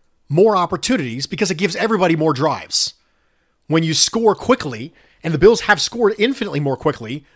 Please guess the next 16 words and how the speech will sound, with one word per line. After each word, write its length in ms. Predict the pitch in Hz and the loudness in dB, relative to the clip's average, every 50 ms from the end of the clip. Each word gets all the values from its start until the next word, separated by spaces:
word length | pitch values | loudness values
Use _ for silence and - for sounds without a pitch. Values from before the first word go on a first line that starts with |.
| _ | _
this 220 | 135 160 196 - - | 2 2 2 2 0
year 360 | 147 139 110 107 131 190 _ _ _ _ _ _ _ _ _ _ | -2 -4 -6 -6 -10 -14 _ _ _ _ _ _ _ _ _ _
than 120 | - 156 160 | -4 -2 0
they 120 | 165 151 | 0 0
historically 680 | 139 151 - - - 202 208 190 151 135 147 151 135 | 0 -2 -4 0 2 2 2 2 2 0 0 0 0
have 500 | 151 190 202 170 110 113 143 151 - - _ _ _ _ _ | 2 0 0 0 -2 -6 -8 -10 -10 -18 _ _ _ _ _
because 220 | _ 190 - 202 175 | _ -4 -2 0 0
they're 80 | 208 | 2
getting 300 | 185 147 190 208 202 202 - - _ _ _ _ _ | 2 4 2 2 2 -2 -8 -12 _ _ _ _ _
big 400 | - 190 190 190 175 165 - - | 6 8 8 8 6 4 -6 -8
plays 480 | - - 202 214 202 151 120 120 117 - | -6 -2 0 0 2 0 -2 -4 -6 -6
from 180 | - 156 135 | -6 -6 -4
the 80 | 131 139 | -4 -2
offense. 600 | 151 185 185 147 - 120 - - - - - - _ _ _ _ _ _ _ _ _ _ _ _ _ _ _ _ _ _ _ _ _ _ _ | -2 -2 -4 -6 -8 -16 -12 -10 -10 -10 -10 -12 _ _ _ _ _ _ _ _ _ _ _ _ _ _ _ _ _ _ _ _ _ _ _
But 520 | - 104 147 247 202 175 - - - - - _ _ _ _ _ _ _ _ _ _ _ _ _ _ _ _ _ _ _ _ _ _ _ | -2 0 2 2 2 0 -2 -4 -8 -12 -14 _ _ _ _ _ _ _ _ _ _ _ _ _ _ _ _ _ _ _ _ _ _ _
if 460 | 175 226 269 247 - - - - _ | 2 2 2 2 0 -12 -16 -20 _